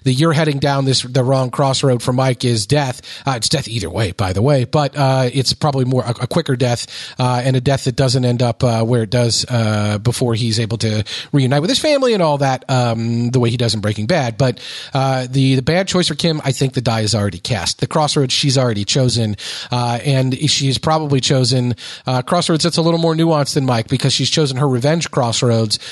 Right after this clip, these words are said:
But in her case, the revenge crossroads is probably the darker one, uh, and it's not gonna go well. And I don't know why she's behaving in such a way for someone that's been so nice to her.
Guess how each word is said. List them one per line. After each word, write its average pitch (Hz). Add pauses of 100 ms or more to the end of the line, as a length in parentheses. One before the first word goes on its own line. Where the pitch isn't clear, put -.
(160)
But 139
in 131
her 156
case, 143
the 143
revenge 131
crossroads 120
is 113
probably 113
the 101
darker 104
one, 98
uh, 110
and 120
it's 123
not 190
gonna 233
go 196
well. 139 (320)
And 143
I 156
don't 196
know 185
why 156
she's -
behaving 156
in 139
such 151
a 147
way 143
for 135
someone 127
that's 120
been 131
so 143
nice 139
to 135
her. 139